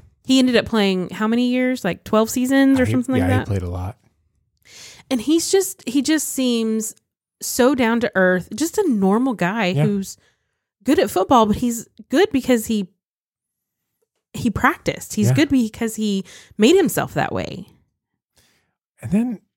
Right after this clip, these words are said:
Speaker 2: they adopted a bunch more kids.
Speaker 1: Yeah.
Speaker 2: <laughs>
Speaker 1: Like
Speaker 2: They,
Speaker 1: seven?
Speaker 2: yeah, they got seven
Speaker 1: Ten?
Speaker 2: kids. Um, I don't know if any of those are actual natural childbirth between the two of them. I think that they had just adopted a bunch of people.
Speaker 1: Yeah.
Speaker 2: But, you know, again, like,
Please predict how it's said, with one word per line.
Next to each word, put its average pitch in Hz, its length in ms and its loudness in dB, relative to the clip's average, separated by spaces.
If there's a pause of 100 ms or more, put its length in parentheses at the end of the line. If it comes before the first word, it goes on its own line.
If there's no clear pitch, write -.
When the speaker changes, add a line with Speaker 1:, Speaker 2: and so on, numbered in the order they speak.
(360)
Speaker 2:
they 151 160 2
adopted 185 420 0
a 170 40 -6
bunch 180 240 -2
more 190 120 -2
kids. 185 300 0
Speaker 1:
Yeah. 277 240 4
Speaker 2:
<laughs> - 40 -20 (360)
Speaker 1:
Like 262 140 -6
Speaker 2:
They, 147 100 0
Speaker 1:
seven? 311 400 4
Speaker 2:
yeah, 147 100 -2
they 139 80 -4
got 147 160 -2
seven 311 320 2
Speaker 1:
Ten? 359 80 0
Speaker 2:
kids. - 300 -10 (400)
Um, 123 520 2
I 135 120 0
don't 127 140 4
know 117 140 4
if 107 100 -2
any 110 200 0
of 98 80 -2
those 101 280 -2
are 92 360 -4 (580)
actual 110 420 2
natural 101 400 0
childbirth 101 520 -2
between 107 320 2
the 92 60 2
two 101 240 2
of 87 100 0
them. 90 100 -4
I 95 60 0
think 110 220 0
that 92 100 -6
they 98 100 -2
had 95 100 -2
just 95 200 -4
adopted 90 440 -6
a 92 60 -6
bunch 92 300 -6
of 104 80 -10
people. 95 440 -4
Speaker 1:
Yeah. 170 320 0
Speaker 2:
But, - 200 0
you 247 80 2
know, 226 140 2
again, 160 560 0
like, 131 380 -2